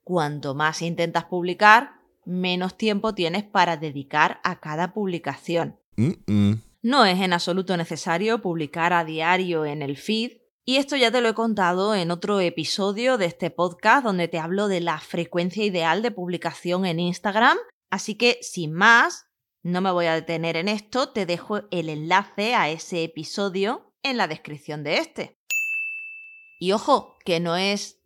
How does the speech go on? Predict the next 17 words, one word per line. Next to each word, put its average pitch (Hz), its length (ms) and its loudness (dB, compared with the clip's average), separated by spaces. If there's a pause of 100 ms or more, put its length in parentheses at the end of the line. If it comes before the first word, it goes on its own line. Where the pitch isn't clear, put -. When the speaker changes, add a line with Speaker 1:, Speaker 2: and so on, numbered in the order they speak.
Speaker 1:
necesario 190 760 -2
publicar 165 680 0
a 170 120 -2
diario 156 360 -4
en 190 80 -2
el 185 120 -4
feed, 240 320 -2 (440)
pero 170 180 -8
sí 208 180 -4
que 233 80 0
es 240 100 -4
importante 240 640 -2
que 185 180 -6
cuides 226 560 -2
las 185 340 -4
stories, 233 540 -4
porque 175 520 -6